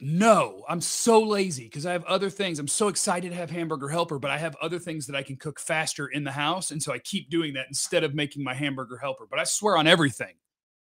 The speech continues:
by tomorrow afternoon, I will have had hamburger helper. And have I watched Ted Lasso yet? If no, please, please do. I absolutely have. And yes, it is good for the soul.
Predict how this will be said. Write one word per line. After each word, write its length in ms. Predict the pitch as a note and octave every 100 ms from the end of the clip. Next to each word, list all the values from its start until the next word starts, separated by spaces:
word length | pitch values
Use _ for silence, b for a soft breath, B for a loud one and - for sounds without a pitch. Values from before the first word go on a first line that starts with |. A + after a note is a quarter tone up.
| -
by 120 | C3
tomorrow 360 | - D3+ F3+
afternoon, 460 | F#3+ F#3 F3+ F3 E3+
I 80 | C#3
will 140 | D3+
have 100 | C#3
had 160 | C#3+ C3+
hamburger 400 | C3+ C#3 C3+ A#2
helper. 380 | B2 C3+ - -
And 120 | B2
have 220 | C3+ C#3+
I 60 | C#3
watched 400 | C#3+ D#3 - -
Ted 200 | D#3+ C#3+
Lasso 380 | D3+ D3 -
yet? 300 | A#2+ A2 F#2+ _
If 180 | C3+ B2+ C3+
no, 260 | C#3 C3+
please, 320 | C3 - C3+
please 300 | B2 C#3 B2
do. 260 | G#2 B2 A2 b b -
I 120 | C3 C#3+
absolutely 540 | C#3+ - D3 C3 B2+
have. 280 | C3 C3 A#2+
And 80 | B2
yes, 220 | B2+ B2
it 80 | C3
is 140 | B2+
good 200 | B2+ A#2
for 140 | -
the 100 | G#2
soul. 360 | G2 A2+ G2 E2+